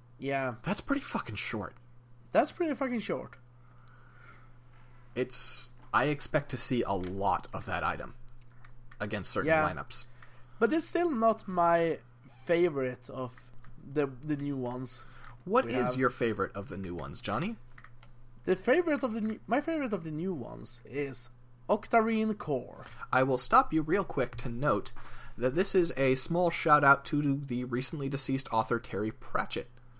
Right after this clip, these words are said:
Speaker 2: Octarine in the Discworld mythology is the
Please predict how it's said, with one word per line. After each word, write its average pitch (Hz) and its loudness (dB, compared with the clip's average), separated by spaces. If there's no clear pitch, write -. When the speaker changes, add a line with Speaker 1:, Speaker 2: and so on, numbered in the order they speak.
Speaker 2:
Octarine 135 2
in 123 0
the 113 0
Discworld 123 2
mythology 101 0
is 104 -4
the 104 -6